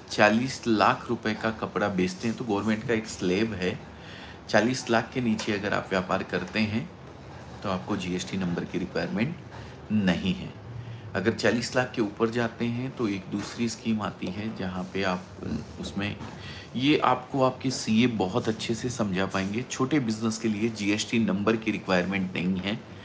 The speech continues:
हाँ, जीएसटी charges जो होता है वो आपको पे करना रहेगा, आप चाहे कहीं से भी कपड़ा खरीदें। सर, मैं छत्तीसगढ़ से हूँ, सीजी से। कपड़े का business करते हैं, आपके यहाँ से मुझे जानना है कि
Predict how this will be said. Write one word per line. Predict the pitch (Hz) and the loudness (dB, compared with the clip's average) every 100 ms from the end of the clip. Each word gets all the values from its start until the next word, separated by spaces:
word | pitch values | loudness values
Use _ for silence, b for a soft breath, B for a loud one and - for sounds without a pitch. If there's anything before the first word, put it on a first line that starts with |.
| B B B - | B B B 0
हाँ, | 95 | 2
जीएसटी | 92 92 90 - | 4 2 2 0
charges | 107 92 90 92 113 117 - | 2 4 6 4 2 2 2
जो | 110 | 2
होता | 110 87 - | 4 0 0
है | 90 117 | 0 -2
वो | 127 110 | 0 2
आपको | 90 - - | 2 0 -4
पे | - - | -4 -4
करना | - - 90 98 | -4 -4 -2 -2
रहेगा, | - 87 85 117 | 0 0 0 -2
आप | 123 - | -6 -6
चाहे | - | -6
कहीं | - 78 - | -4 -4 -4
से | - | -4
भी | - | -6
कपड़ा | 92 - - - - B B B | -6 -8 -6 -8 -10 B B B
खरीदें। | - 87 78 - - - | 0 2 0 -4 -8 -4
सर, | 123 120 | 2 4
मैं | 131 | 2
छत्तीसगढ़ | 127 110 - 113 - 110 | 0 -4 -2 0 0 0
से | - | 0
हूँ, | 117 110 135 | 0 0 -2
सीजी | - 104 92 226 | 0 2 4 4
से। | - - - - - - B B B B B - | 2 0 -4 -4 -6 -6 B B B B B 0
कपड़े | 110 120 | 2 4
का | 120 | 4
business | 110 107 107 117 123 - - - | 4 2 2 0 2 0 -2 2
करते | 95 95 113 | 2 4 4
हैं, | 110 123 - | 4 2 0
आपके | - 101 98 - | 0 0 0 0
यहाँ | 110 107 101 | 2 2 2
से | 104 117 | 0 2
मुझे | 104 92 101 131 - - - | 2 2 2 0 -2 -8 -6
जानना | 95 95 98 107 | 0 2 2 2
है | 117 117 | 2 0
कि | 117 135 | 0 -4